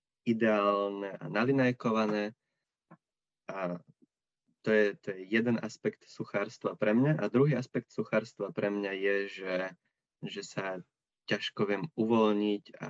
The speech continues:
nejako zabaviť, pretože sa zaoberám tým, na čom práve pracujem a aké problémy by tam mohli prísť.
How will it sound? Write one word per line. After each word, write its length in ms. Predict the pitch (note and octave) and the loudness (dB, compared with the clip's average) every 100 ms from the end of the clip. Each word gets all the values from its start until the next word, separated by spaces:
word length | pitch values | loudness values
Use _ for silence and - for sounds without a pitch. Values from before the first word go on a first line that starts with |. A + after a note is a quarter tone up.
| F2+ | -12
nejako 280 | F#2 C3+ - | -14 -10 -8
zabaviť, 600 | G2 G#2 G#2 G2+ G2+ F#2 _ _ _ _ _ _ _ _ - - - D2+ - | -2 -2 -2 -4 -4 -6 _ _ _ _ _ _ _ _ -8 -8 -10 -8 -4
pretože 640 | A2 G#2+ A2 G2+ G2 F#2+ - - _ | -2 0 0 0 0 -2 -8 -16 _
sa 240 | - - F#2+ E2+ - - - _ _ _ _ _ _ _ _ _ _ _ - | -18 -12 -8 -8 -10 -14 -20 _ _ _ _ _ _ _ _ _ _ _ -6
zaoberám 720 | G#2+ G2+ G#2 G#2+ G2+ G2 F2+ | 0 2 4 4 2 0 -4
tým, 320 | G#2+ G#2 G2+ - _ _ _ _ _ _ _ _ _ - | -6 -4 -6 -10 _ _ _ _ _ _ _ _ _ -6
na 160 | G#2+ | -4
čom 160 | - G2+ | -2 -2
práve 320 | G2+ F#2+ F2+ | 0 -2 -2
pracujem 760 | G2+ G2+ - G#2+ G2 G2 F#2+ G2 - | -2 -4 -4 -2 0 -2 -6 -12 -12
a 120 | G2+ F#2+ | -10 -6
aké 160 | - | -4
problémy 560 | F2 G2 G2+ G2 F#2+ E2+ | -2 -2 0 -2 -4 -6
by 140 | - | -6
tam 240 | F2 F#2+ F#2+ | -4 -4 -6
mohli 240 | G2+ F#2+ | -6 -8
prísť. 440 | F2 G2+ F#2+ - | -6 -6 -8 -14